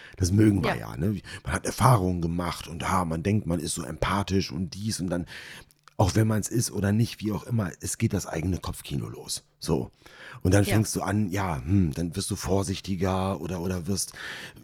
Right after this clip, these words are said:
Speaker 1: ziehst irgendwelche Schlüsse und dann, pff, bist du selber total am Rumeiern. Total.
Speaker 2: Ich hab gleich den Cliffhanger für die nächste Folge.
Speaker 1: Tja, du bist hier die Cliffhanger-Woman.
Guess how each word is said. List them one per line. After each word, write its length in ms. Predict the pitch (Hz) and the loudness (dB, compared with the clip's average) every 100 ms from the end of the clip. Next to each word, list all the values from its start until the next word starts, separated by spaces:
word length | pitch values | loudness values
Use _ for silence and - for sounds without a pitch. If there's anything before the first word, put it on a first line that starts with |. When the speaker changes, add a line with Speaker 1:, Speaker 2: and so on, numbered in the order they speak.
| - - | -14 -6
Speaker 1:
ziehst 340 | - 110 - | -2 -2 0
irgendwelche 480 | 104 104 92 82 107 | 2 2 2 0 0
Schlüsse 720 | - 92 98 - 98 98 95 | -2 0 0 0 2 2 2
und 240 | - 107 98 | 2 0 0
dann, 240 | 95 98 | 0 -2
pff, 800 | - - - - - - - - - - - - - | -6 -10 -14 -16 -18 -18 -20 -20 -20 -20 -18 -16 -2
bist 260 | 85 117 117 | 2 2 2
du 60 | |
selber 400 | 98 107 123 131 | 0 2 4 2
total 440 | 117 101 - - - | 0 -4 -2 -2 -2
am 140 | 127 | -2
Rumeiern. 600 | 117 104 - 57 - - _ _ _ _ _ | 0 -2 -4 -12 -12 -16 _ _ _ _ _
Total. 440 | - - - - - _ _ _ _ _ _ _ _ _ _ - - _ | -6 -2 -2 -4 -10 _ _ _ _ _ _ _ _ _ _ -20 -20 _
Speaker 2:
Ich 60 | - | -10
hab 120 | 190 | -8
gleich 160 | - 202 | -4 -4
den 100 | 190 | -4
Cliffhanger 500 | - 254 190 170 170 | -4 -6 -6 -6 -8
für 300 | - 190 180 | -6 -4 -4
die 160 | 175 175 | -8 -8
nächste 260 | 233 - | -8 -10
Folge. 400 | 160 160 156 160 160 _ - | -12 -10 -10 -12 -18 _ -8
Speaker 1:
Tja, 120 | - - - | -8 -8 -8
du 100 | 95 | -2
bist 180 | 98 - | 0 0
hier 100 | 87 | -4
die 80 | 95 | -4
Cliffhanger-Woman. 1700 | - 123 131 - - _ - 92 95 80 67 _ - 95 98 71 | 0 4 4 2 -18 _ -2 0 2 0 -6 _ -2 4 4 2